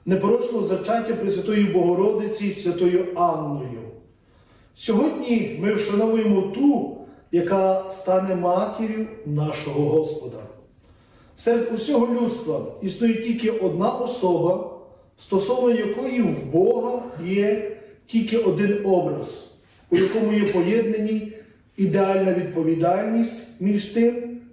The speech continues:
ким він хотів, щоб вона була, і тим, ким вона є.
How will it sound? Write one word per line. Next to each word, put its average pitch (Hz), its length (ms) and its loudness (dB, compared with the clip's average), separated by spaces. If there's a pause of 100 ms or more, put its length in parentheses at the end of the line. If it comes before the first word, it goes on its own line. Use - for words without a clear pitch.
(280)
ким 208 280 2
він 196 200 4
хотів, 214 460 0 (300)
щоб 202 160 2
вона 208 220 2
була, 202 600 0 (460)
і 185 120 2
тим, 233 580 0 (500)
ким 240 260 0
вона 196 240 4
є. 156 420 -2